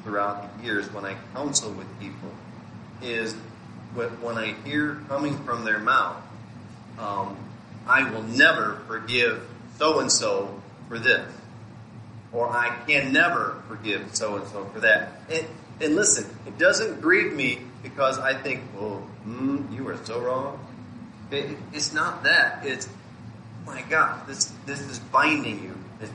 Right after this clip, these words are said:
binding you powerfully, and it's keeping you from moving on." And my point is this. It's not easy. There are circumstances,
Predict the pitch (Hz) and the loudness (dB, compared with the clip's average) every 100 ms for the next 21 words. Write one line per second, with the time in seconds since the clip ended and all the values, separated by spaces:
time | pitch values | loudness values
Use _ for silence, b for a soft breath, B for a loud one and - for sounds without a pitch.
0 | - 139 160 151 143 - - 151 147 - | 4 6 6 6 4 0 -2 4 4 4
1 | 113 - - - 202 - 156 135 127 120 | -2 -4 -8 -8 -2 0 0 -2 -2 -4
2 | 113 127 117 113 113 117 - - - - | -4 -2 -2 0 2 2 0 -4 -10 -16
3 | - - - - 151 147 143 139 - - | -16 -18 -10 2 4 6 4 -2 -8 -12
4 | - - 147 147 190 175 135 170 147 - | -12 -4 -2 0 0 0 0 2 0 0
5 | - 175 202 196 175 156 147 - 156 165 | 0 4 6 6 4 4 4 0 -8 -6
6 | 165 - - - - - 143 165 160 - | -6 -6 -10 -14 -10 4 8 8 8 4
7 | 175 170 180 180 180 175 - 202 202 | 2 2 2 2 2 2 2 0 -6